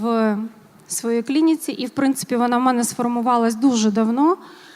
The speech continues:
У мене є минуле лікарське, в мене є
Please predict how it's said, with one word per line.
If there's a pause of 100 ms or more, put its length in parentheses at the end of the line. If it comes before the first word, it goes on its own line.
(760)
У
мене
є
минуле
лікарське,
в
мене
є